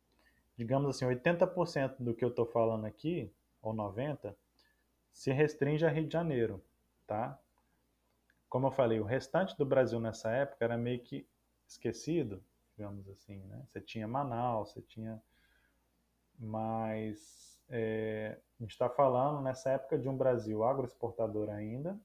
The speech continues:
escravista, e um país basicamente de pessoas analfabetas e rural, né?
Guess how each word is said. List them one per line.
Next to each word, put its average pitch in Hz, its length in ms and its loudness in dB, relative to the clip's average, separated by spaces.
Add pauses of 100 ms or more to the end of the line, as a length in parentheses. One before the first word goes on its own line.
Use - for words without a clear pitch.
escravista, 123 960 -4 (680)
e 117 80 -4
um 123 60 -2
país 131 340 4
basicamente 143 640 0
de 147 80 -10
pessoas 147 400 0
analfabetas 139 1040 0
e 123 80 -2
rural, 110 560 0 (440)
né? 110 280 -12